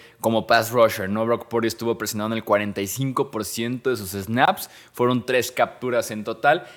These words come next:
y sin duda alguna fue parte importantísima de poder, eh, frenar a este ataque de San Francisco. Claro que es factor el hecho de que Christian McCaffrey y que Deebo Samuel salen del partido por sus respectivas lesiones. Trent Williams, el tackle izquierdo, también en un momento en el que sale del partido por lesión,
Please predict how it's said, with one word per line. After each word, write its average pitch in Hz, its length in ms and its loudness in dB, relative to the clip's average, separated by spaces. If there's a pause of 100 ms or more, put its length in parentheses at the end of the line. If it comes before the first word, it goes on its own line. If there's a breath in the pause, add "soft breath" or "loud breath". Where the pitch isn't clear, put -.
y 139 180 2
sin 113 220 0
duda 117 140 6
alguna 113 300 4
fue 107 220 -2
parte 107 280 0
importantísima 104 720 -6
de 95 80 -2
poder, 104 460 -2 (240 loud breath)
eh, 101 200 0
frenar 110 400 2
a 107 60 4
este 104 180 -4
ataque 104 340 -4
de 107 80 0
San 95 180 -8
Francisco. 92 520 -8 (420 soft breath)
Claro 147 500 6
que 131 80 -2
es 123 120 -4
factor 110 420 0
el 107 100 0
hecho 104 240 -4
de 107 100 -2
que 95 100 -14
Christian 110 280 -8
McCaffrey 117 640 -2
y - 100 -8
que 104 160 -4
Deebo 110 240 -2
Samuel 135 440 -2 (280 loud breath)
salen 175 440 4
del 139 140 2
partido 117 480 -2
por 101 180 -8
sus 98 160 -10
respectivas 110 520 0
lesiones. 110 580 -4
Trent 117 300 -6
Williams, 123 340 -6
el 95 60 -16
tackle 110 180 -8
izquierdo, 110 300 -6
también 104 260 -6
en 117 60 -4
un 117 100 -6
momento 113 320 -8
en 110 60 -2
el 104 100 -8
que - 80 -10
sale 135 340 0
del 131 140 0
partido 107 480 -4
por 101 100 -8
lesión, 120 380 -4